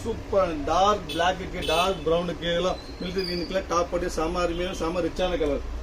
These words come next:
இது பாருங்க, இது சூப்பரா இருக்கும். இதா மல்டி ஷேடு, அருமையான மல்டி ஷேடு. அப்புறம் ப-, கை வலிக்குது, கையே பயங்கர வலிக்கும், தூக்கி தூக்கி போட்டுக்கலாம். எல்லோ,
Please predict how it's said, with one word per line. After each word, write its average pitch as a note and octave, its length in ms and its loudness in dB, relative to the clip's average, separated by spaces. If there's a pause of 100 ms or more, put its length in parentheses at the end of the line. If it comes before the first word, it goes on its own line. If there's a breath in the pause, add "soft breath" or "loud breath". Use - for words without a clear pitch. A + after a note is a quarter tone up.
(180)
இது F#3 100 2
பாருங்க, E3 220 0 (200)
இது F#3+ 100 -6
சூப்பரா F3 300 2
இருக்கும். C#3 260 -4 (300)
இதா F3 120 0 (1120)
மல்டி F3+ 280 -2
ஷேடு, C#3+ 200 6
அருமையான D#3+ 280 -2
மல்டி D#3 240 -4
ஷேடு. D#3 400 -2 (680)
அப்புறம் D3+ 440 -4 (280)
ப-, D#3+ 160 2 (600)
கை E3 160 0
வலிக்குது, D#3 400 -2
கையே D#3+ 240 0
பயங்கர D#3+ 300 -2
வலிக்கும், D3 260 -4
தூக்கி D3+ 140 -6
தூக்கி C#3+ 180 -2
போட்டுக்கலாம். C#3 260 -4
எல்லோ, D#3 440 4